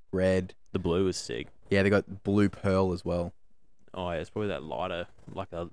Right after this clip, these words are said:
Speaker 2: um, like a baby blue kind of thing.
Speaker 1: Yeah. Then, um, s-, a silver metallic.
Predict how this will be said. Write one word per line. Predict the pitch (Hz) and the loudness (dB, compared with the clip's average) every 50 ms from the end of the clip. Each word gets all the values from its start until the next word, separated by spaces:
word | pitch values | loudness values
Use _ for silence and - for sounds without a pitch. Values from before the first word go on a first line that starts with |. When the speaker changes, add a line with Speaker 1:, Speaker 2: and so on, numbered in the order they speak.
| - - | -12 -12
Speaker 2:
um, | 87 90 87 85 92 104 | -10 -10 -10 -10 -10 -10
like | 104 98 | -10 -10
a | - | -10
baby | 92 - 95 95 95 95 | -8 -6 -4 -4 -4 -4
blue | 87 - 85 87 90 87 | -6 -4 -4 -4 -4 -4
kind | - - 85 90 | -6 -8 -10 -10
of | 90 | -10
thing. | - 90 90 87 - | -10 -10 -12 -10 -6
Speaker 1:
Yeah. | - 95 92 92 90 90 90 - - - - - | -2 0 2 2 2 0 -2 -6 -12 -20 -14 -8
Then, | - 98 98 98 95 95 | -4 -2 -2 -2 -2 -2
um, | 95 92 92 90 90 92 | -2 -2 -2 -2 -4 -4
s-, | 90 - - - - - | -6 -8 -12 -14 -8 -4
a | - 87 | -4 -4
silver | - - 107 104 101 | -2 2 0 2 2
metallic. | 101 98 95 - - 117 110 113 117 120 120 117 113 | 0 -2 -4 -2 0 2 2 4 4 4 2 2 0